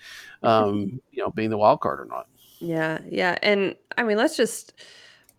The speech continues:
Speaker 2: call a spade a spade. The Cubs got off to pretty much the best start they could have hoped for. <laughs> And to not only do that, but to be a team that has not had any covid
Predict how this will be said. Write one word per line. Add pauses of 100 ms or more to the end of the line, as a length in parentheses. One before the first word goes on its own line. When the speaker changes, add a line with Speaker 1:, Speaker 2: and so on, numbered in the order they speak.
(120)
Speaker 2:
call
a
spade
a
spade.
The
Cubs
got
off
to (140)
pretty
much
the
best
start
they
could
have
hoped
for.
<laughs>
And (180)
to
not
only
do
that,
but
to
be
a
team
that
has
not
had
any (240)
covid